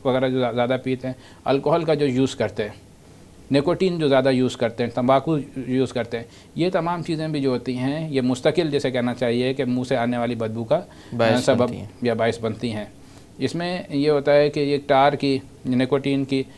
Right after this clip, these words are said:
Speaker 1: एक तह बन जाती है ज़बान के ऊपर और ह-, तालू में, हलक में, इधर उधर चारों तरफ, तो उसकी वजह से क्या होता है कि सलाइवा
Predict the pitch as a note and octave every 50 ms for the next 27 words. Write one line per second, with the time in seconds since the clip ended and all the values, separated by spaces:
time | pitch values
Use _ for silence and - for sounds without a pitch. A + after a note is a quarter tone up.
0 | - - - D3 C#3+ - - E3+ E3+ F3+ D3+ C#3+ C3+ B2+ B2 A2 G#2+ C3+ C3+ B2
1 | B2+ A#2 A#2 A#2 B2 B2+ B2+ B2+ B2 A#2+ A2+ B2 A#2+ A#2+ A#2+ A#2 B2 B2 A#2+ A#2
2 | A#2 C3 - - - B2 A#2 A#2+ B2 B2 B2 A#2+ A#2+ A#2+ A#2 A#2+ A#2 A#2+ A#2 -
3 | B2+ B2 A#2+ A#2+ B2 B2 A#2+ A#2+ A#2+ C3 B2+ - B2 A#2 B2 A#2+ A#2 B2+ C#3+ C#3+
4 | C#3+ - - - - - - - C3+ D3+ D3 - G#3 G3 G3 G3 F#3+ F3+ F#3+ F3+
5 | F#3 E3+ D#3+ D#3+ D#3+ F3 F3 F3+ F3 - F#3 - - C#3 B2+ B2 C3 C3 C#3 C#3
6 | B2